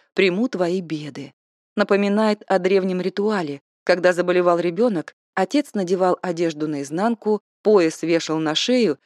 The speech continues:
символизируя, что спустился в Нижний мир и начинал кружиться вокруг больного. Это означало следующее: «Я замыкаю твою болезнь на себе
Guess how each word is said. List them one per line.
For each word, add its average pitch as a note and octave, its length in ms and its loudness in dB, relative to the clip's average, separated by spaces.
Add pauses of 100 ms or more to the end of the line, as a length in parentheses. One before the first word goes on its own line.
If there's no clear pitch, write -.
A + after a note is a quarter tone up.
(120)
символизируя, G#3 880 2
что G3+ 240 -2
спустился G#3+ 880 -2
в F3 80 -14
Нижний G3 480 -2
мир G#3 320 -2 (260)
и G3+ 80 0
начинал A3+ 480 4
кружиться G#3 560 0
вокруг F3+ 360 -4
больного. D#3 640 -6 (340)
Это F#3 260 4
означало F3+ 480 -2
следующее: C#3+ 840 -4 (400)
«Я G#3 180 4
замыкаю G3 680 0
твою E3 360 -2
болезнь E3 640 0
на F3 160 -4
себе D#3+ 520 -2